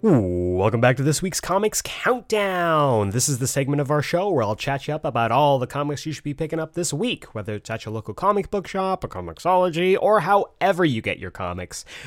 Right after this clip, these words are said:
These are the ones I think you should definitely take a look at. But before we get into this week's books, we gotta take a look back at last week's books with the Geek Explained Pick of the Week of last week.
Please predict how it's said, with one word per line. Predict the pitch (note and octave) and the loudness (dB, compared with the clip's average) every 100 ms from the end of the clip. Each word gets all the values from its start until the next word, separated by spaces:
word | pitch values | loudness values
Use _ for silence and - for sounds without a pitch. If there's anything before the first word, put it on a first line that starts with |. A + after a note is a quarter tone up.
| - | -6
These | - C#3+ | 0 2
are | D#3 | 2
the | D#3 | 2
ones | D#3 D#3+ | 2 0
I | D#3 | -2
think | D3+ E3+ | -4 -6
you | F3 | -6
should | - C#3 | -6 -4
definitely | F2 - F2+ | -6 -6 -8
take | E2+ F2+ | -6 -8
a | F2 | -6
look | F#2+ G#2 | -6 -6
at. | F2+ - - | -8 -8 -6
But | |
before | G#2+ B2 A3 | -2 2 2
we | B3+ | 2
get | C4 | -2
into | B3 | -2
this | B3+ - | -4 -4
week's | B2 - | -6 -6
books, | A2 G#2+ - | -6 -6 -6
we | C3+ | -6
gotta | D#3 | -4
take | D#3+ D#3+ | -4 -6
a | E3 | -4
look | F3 | -4
back | - F3 | -2 -2
at | F#3 | -2
last | E3+ F3+ F3+ F#3 - | 0 2 2 2 -2
week's | F#2+ - | -8 -10
books | - D#2 - | -12 -14 -10
with | A2 | -8
the | |
Geek | A#2 D#3 | -4 -4
Explained | - - A#2 A#2 - | -4 -4 -2 0 0
Pick | A#3+ | 4
of | |
the | A#3+ | 6
Week | G3 F#3 - - - - | 4 0 -10 -20 -12 -2
of | A#2 B2 - | 0 0 -6
last | F#2+ G2 F#2+ - | -4 -2 -4 -8
week. | F#2+ D#2 - | -10 -12 -14